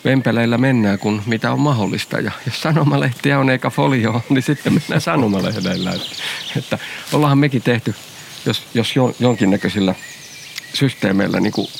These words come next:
raparperin lehti on kääritty ja siinä on kypsennetty. Ja, et eihän se, mi-, mielikuvitustahan se kaipaa, että mitä,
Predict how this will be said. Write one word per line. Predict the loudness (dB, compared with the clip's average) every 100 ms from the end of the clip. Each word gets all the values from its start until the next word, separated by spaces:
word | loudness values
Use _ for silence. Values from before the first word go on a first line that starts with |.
| -14 -12 -12 -2
raparperin | 0 0 0 0 0 2 2
lehti | 2 0 -2
on | -2 -2
kääritty | -2 -2 -4 -4
ja | -4
siinä | 0 0 2 -2
on | -2
kypsennetty. | -4 -2 -6 -6 -8 -6
Ja, | -4 -2 -6 -8 -20 -20 -20 -6
et | -2 0
eihän | 0 0
se, | -2 -4 -12 -18 -18 -14 -6 -2
mi-, | -2 -2
mielikuvitustahan | 0 2 2 2 0 -2 -4 -4
se | -4
kaipaa, | -2 -2 -4 -8
että | -6 -6
mitä, | -4 -6